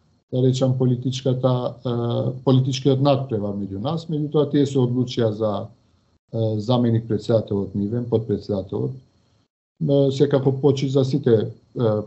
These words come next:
против кандидати кои што ќе бидеме во председателската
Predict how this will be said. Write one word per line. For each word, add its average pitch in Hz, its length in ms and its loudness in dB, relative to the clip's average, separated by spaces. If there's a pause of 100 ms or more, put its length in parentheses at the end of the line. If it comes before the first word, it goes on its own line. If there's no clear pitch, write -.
(380)
против 120 300 0
кандидати 101 520 -2
кои 101 160 -2
што 98 180 -6
ќе 104 160 -4
бидеме 101 460 0
во 95 520 -2
председателската 95 800 -4